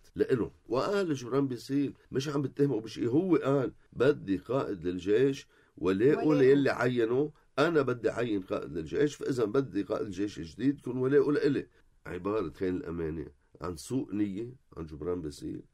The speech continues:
Speaker 1: وعند انتفاء أي حس بمنطق المؤسسات. جوزيف عون فاسد قد يكون، شو ناطر تتحاكمه؟ مش انت جبتوه؟ مش انت بالحكومة عندك عشر وزراء، بمجلس النواب عندك تمنتاشر نايب، شو ناطر؟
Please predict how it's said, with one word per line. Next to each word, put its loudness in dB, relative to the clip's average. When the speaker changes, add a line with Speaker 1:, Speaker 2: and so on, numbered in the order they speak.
Speaker 1:
وعند -6
انتفاء -4
أي 2
حس -4
بمنطق -2
المؤسسات. -6
جوزيف -2
عون -2
فاسد -2
قد -12
يكون، -10
شو 2
ناطر 4
تتحاكمه؟ -4
مش -12
انت -6
جبتوه؟ -2
مش -8
انت -2
بالحكومة -2
عندك -2
عشر -4
وزراء، 0
بمجلس -2
النواب 4
عندك -4
تمنتاشر -2
نايب، -2
شو -4
ناطر؟ -4